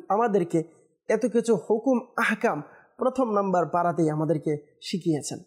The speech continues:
আল্লাহ পাক রব্বুল আলামিন আমরা যা শিখেছি এর উপর আমল করার, তা স্মরণ রেখে মানুষের কাছে পৌঁছে দেওয়ার তৌফিক দান করুক। আর অবশ্যই বলবো, আজকে হয়তো কাউকে দাওয়াত দিতে পারেননি,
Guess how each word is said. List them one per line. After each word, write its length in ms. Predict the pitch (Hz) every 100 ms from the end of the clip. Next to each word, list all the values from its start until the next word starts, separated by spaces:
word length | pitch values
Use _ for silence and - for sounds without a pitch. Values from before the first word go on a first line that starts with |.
| -
আল্লাহ 220 | 170 165
পাক 200 | 160 175
রব্বুল 200 | 156 156
আলামিন 380 | 147 147 175 175 - - -
আমরা 240 | 190 214 190
যা 120 | 170
শিখেছি 540 | 165 - 262 - 202 196 - _ _
এর 140 | 196 185
উপর 280 | 185 165 151 - _ -
আমল 340 | 185 220 240
করার, 280 | 202 196 180 - -
তা 120 | 180
স্মরণ 360 | - - 254 311
রেখে 460 | 226 196 175 151 - - _
মানুষের 400 | 170 175 233 247
কাছে 200 | 208 202
পৌঁছে 500 | 196 - 254 - 247
দেওয়ার 260 | 202 180 165
তৌফিক 500 | - 196 175 185 160
দান 180 | 156 147
করুক। 200 | 156 156 _ _ -
আর 100 | 175
অবশ্যই 300 | 202 208 208
বলবো, 380 | 170 160 151 147 - _ -
আজকে 300 | 190 - 233
হয়তো 240 | 196 190
কাউকে 260 | 196 180 180
দাওয়াত 240 | 160 160
দিতে 200 | 160 175
পারেননি, 460 | 170 180 202 185